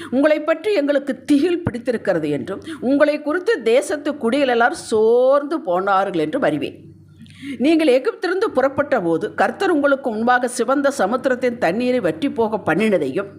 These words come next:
நீங்கள் யோர்தானுக்கு அப்புறத்தில் சங்காரம் பண்ணின எமோரியின் ரெண்டு ராஜாக்களையாகிய சீகோனுக்கும் ஓகுக்கும் செய்ததையும் கேள்விப்பட்டோம். கேள்விப்பட்ட போது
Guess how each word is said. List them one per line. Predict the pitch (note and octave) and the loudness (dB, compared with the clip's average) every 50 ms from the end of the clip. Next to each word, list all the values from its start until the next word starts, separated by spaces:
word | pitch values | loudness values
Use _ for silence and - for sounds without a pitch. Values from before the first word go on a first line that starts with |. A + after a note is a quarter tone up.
| - - - - - D4+ C#4 - | -20 -20 -20 -18 -14 -12 -6 0
நீங்கள் | G#3+ C#4+ F4+ E4 E4 D4+ A#3 | 2 2 4 4 4 2 2
யோர்தானுக்கு | G3+ G#3+ A#3+ D4 D#4 D#4+ F#4 E4+ E4+ F4 F4+ E4+ - | 2 2 4 4 4 4 2 2 2 2 0 -2 -2
அப்புறத்தில் | D4 A3+ - C#4 C#4 C4+ - E4 E4 - | -4 -2 -2 -2 -4 -2 -2 -2 -2 -2
சங்காரம் | B3+ F#3+ G#3 A#3+ C4+ C4 C4 D4 C#4+ C4+ - | -2 -2 0 2 4 4 4 2 2 0 -2
பண்ணின | C4+ B3 B3+ B3+ C4 B3+ | -2 -2 -2 -2 0 0
எமோரியின் | A3+ F#3+ F3+ G#3 A#3+ B3+ C4+ C#4 C#4+ C4+ C4+ C#4+ - | 2 2 2 2 4 4 4 4 2 0 -2 -2 -2
ரெண்டு | - F3+ G3 A#3+ B3 C4 A3+ | 0 0 0 0 0 0 2
ராஜாக்களையாகிய | F#3 D#3+ F#3 A#3+ - C4 A#3+ A#3+ B3 - B3+ A3+ A3 G#3+ G#3 G#3+ - - | 2 0 0 0 2 2 2 2 0 -2 -4 -2 0 0 -2 -2 -4 -2
சீகோனுக்கும் | B3 C4+ C4+ B3+ B3+ C4 A#3+ A#3 A#3 - B3 F3+ F3+ | -2 0 0 2 2 2 0 -2 -2 -2 -2 0 2
ஓகுக்கும் | G#3+ A#3 - - B3 A#3+ - C4 A#3+ A3+ | 2 2 2 2 0 -2 -2 -4 -6 -4
செய்ததையும் | A#3 G3 G3+ G3 F3 F3+ F#3 A#3+ - | -2 -2 -2 0 0 0 -2 -2 0
கேள்விப்பட்டோம். | - E4 D#4 E4+ F#4 - - - - - - - - - - - - - _ _ - - - - - _ - | 0 2 2 2 0 -2 -4 -4 -4 -6 -8 -10 -16 -20 -20 -20 -20 -20 _ _ -20 -20 -20 -20 -20 _ -2
கேள்விப்பட்ட | F3+ F3+ G3 G3 G#3 G3 - F3 - F3 D#3 | 0 2 2 4 2 2 2 0 0 0 0
போது | C#3+ E3 G#3 - G4 D#4 F3 - - | 2 2 2 2 2 2 0 -2 -4